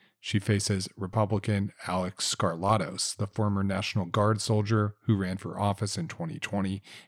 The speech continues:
and is best known for helping thwart a terrorist attack in Europe in twenty fifteen.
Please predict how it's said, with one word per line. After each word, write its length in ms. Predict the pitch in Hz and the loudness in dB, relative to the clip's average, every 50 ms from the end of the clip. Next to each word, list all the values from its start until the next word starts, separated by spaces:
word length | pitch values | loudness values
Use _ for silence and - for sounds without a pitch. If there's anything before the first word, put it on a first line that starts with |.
| _ | _
and 80 | 123 113 | 4 4
is 140 | 107 98 - | 4 2 2
best 320 | - 110 107 - - - | 2 2 2 2 2 2
known 220 | 107 101 101 104 | 2 4 4 2
for 180 | 101 - 95 92 | 2 0 -4 -2
helping 400 | - 107 104 101 - 110 95 92 | 0 -2 -2 0 0 -2 -2 -2
thwart 420 | - - - 104 101 101 107 - - - | -6 -4 -2 0 0 0 -2 -4 -4 -4
a 100 | 107 98 | -2 -2
terrorist 560 | - - 113 110 110 101 95 92 - - - | -2 -2 0 0 2 2 0 -2 -4 -6 -6
attack 460 | 95 - - 104 92 90 87 - - - | -8 -4 -4 -4 -4 -4 -6 -8 -10 -4
in 160 | 110 107 101 | -2 0 0
Europe 400 | 95 95 101 95 - - - - | 2 2 0 0 0 -4 -6 -6
in 140 | 101 92 92 | -6 -6 -6
twenty 300 | - - 95 87 87 85 | -6 -6 -6 -4 -4 -6
fifteen. 720 | - - - - - - - 113 104 95 87 80 92 - | -8 -10 -12 -10 -10 -6 -4 -2 -2 -2 -2 -6 -8 -14